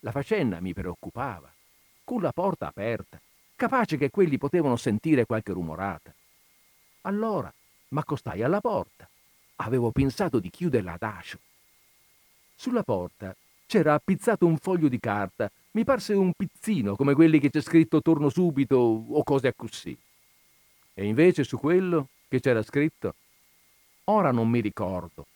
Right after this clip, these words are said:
Mi viene in testa una sola parola: generale. Lui,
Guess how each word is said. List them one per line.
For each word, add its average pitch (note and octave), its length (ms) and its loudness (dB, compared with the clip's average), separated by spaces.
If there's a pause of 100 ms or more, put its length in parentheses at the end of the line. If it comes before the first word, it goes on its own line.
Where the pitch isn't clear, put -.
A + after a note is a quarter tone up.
(280)
Mi A#3 140 6
viene G#3 220 6
in G#3 100 6
testa A#3+ 260 2
una F3+ 140 0
sola G3+ 220 2
parola: E2 480 -6 (120)
generale. C3+ 920 2 (1160)
Lui, G#3 400 2